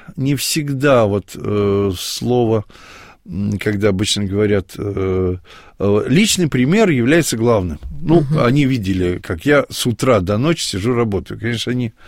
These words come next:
Speaker 1: может, в таком ритме не работают. И щас не работают в таком ритме. Э, но я потому что этим живу. Ну, живу, ну, вот как, меня от
Speaker 2: Мгм.
Speaker 1: меня отнять искусство — это как-то вот, э,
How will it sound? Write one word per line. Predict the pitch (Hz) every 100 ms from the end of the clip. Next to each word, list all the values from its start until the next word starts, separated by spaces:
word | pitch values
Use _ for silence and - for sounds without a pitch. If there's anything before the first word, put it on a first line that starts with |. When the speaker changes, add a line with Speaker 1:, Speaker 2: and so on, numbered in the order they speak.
| - - - -
Speaker 1:
может, | 110 110 107 -
в |
таком | 104 107 104 95 - -
ритме | 107 127 113 110
не | 104 131
работают. | 131 127 98 87 - - -
И |
щас | 110 - 104 -
не | 92
работают | 85 95 85 80 - -
в | -
таком | 95 101 110
ритме. | 135 117 107 - - - - - - - -
Э, | 98 98 101
но | 113 135 127 104 -
я | 131 170
потому | 160 160
что | 165
этим | 147 151 147
живу. | 156 143 95 - - _ _ -
Ну, | 165 143 139
живу, | 180 196 208 127
ну, | 107 147 139 117
вот | 107 131 - -
как, | - 123 -
меня | 90 107 123 139 143
от | 196
Speaker 2:
Мгм. | 95
Speaker 1:
меня | 131 151 131
отнять | 120 151 160 - - - - - - -
искусство — | 110 - - - - 101
это | 101 104
как-то | - 98 - 98
вот, | 101 -
э, | 82 90